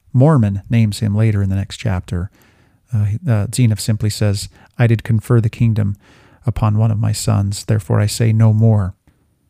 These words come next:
Now returning to verse one, "And it came to pass that we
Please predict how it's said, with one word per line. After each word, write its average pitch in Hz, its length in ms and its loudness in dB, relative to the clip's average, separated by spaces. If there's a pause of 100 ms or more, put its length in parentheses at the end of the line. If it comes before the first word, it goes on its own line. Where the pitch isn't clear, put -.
(2250)
Now 170 160 4
returning 139 480 6
to 110 40 2
verse 120 240 2
one, 127 460 2 (400)
"And 120 100 4
it 113 60 2
came 170 220 2
to 160 80 2
pass 131 500 2
that - 240 -2
we 139 340 2